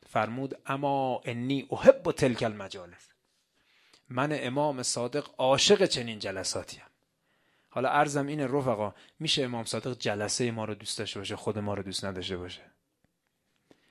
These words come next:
من و شما می‌دونید مورد دعای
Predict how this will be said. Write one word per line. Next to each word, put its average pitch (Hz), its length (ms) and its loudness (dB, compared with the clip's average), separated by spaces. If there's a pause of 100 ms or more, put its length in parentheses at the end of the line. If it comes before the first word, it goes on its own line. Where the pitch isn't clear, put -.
(220)
من 123 220 -2
و 143 40 -2
شما 135 300 -2
می‌دونید 143 600 -4 (460)
مورد 123 640 2
دعای 151 640 0